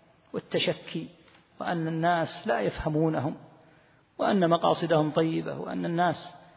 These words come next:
يظلمونهم، وأنهم جملة من الحريصين والمخلصين، ولكن الناس يظلمونهم ويتعدون عليهم، وربما استدلوا بالآيات في مراعاة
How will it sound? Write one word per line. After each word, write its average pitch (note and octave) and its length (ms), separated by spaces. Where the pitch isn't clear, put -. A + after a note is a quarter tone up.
يظلمونهم، E3 800
وأنهم E3+ 380
جملة D#3+ 340
من D#3 180
الحريصين E3 840
والمخلصين، E3 840
ولكن E3+ 420
الناس E3 320
يظلمونهم D#3 640
ويتعدون D#3+ 600
عليهم، D#3 560
وربما E3+ 360
استدلوا D#3+ 460
بالآيات D#3+ 540
في F3 280
مراعاة E3 520